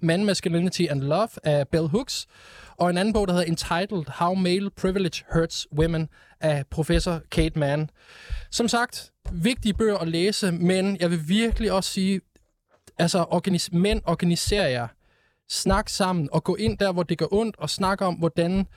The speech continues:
hvordan der er en masse biases, som I ikke ser, og finde ud af, hvor de kommer fra, og finde ud af, hvad I kan gøre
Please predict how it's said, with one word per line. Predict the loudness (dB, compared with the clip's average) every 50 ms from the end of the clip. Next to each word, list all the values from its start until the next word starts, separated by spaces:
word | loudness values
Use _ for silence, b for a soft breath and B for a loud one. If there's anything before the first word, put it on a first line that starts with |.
| b b b b b b b b b
hvordan | 0 0 2 2 0 2 0
der | 0
er | 0 2 2
en | 2 2
masse | 2 2 0 0 -2
biases, | -2 0 0 0 0 0 -2 -2 -4
som | -2 0 0 0
I | 0 0
ikke | -2 -2 -2 -4
ser, | -2 0 0 0 0
og | -2 -4 -6
finde | -2 0 0 2
ud | 2
af, | 2 0 0
hvor | 0 -2 -2
de | -2
kommer | -4 -2 0 0 0 0 -2
fra, | -2 0 -2 -2 -2
og | -2 0
finde | 0 2 2
ud | 2
af, | 2 2
hvad | 0 0
I | -2 -2
kan | -2 -4 -2
gøre | 0 0 -2